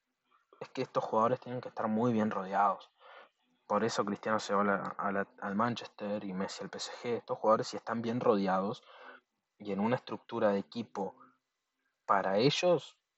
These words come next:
siguen marcando diferencias. Siguen siendo top, siguen siendo buenísimos,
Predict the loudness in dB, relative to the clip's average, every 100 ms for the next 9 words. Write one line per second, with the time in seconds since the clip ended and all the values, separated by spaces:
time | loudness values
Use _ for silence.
0 | _ _ -2 0 0 0 -2 -2 -2 0
1 | -2 -6 -8 -8 -12 -20 _ _ _ _
2 | _ -4 -2 -2 -2 -2 -2 0 0 0
3 | _ _ _ -10 -6 -6 -6 0 2 2
4 | 2 -2 -4 -10 -14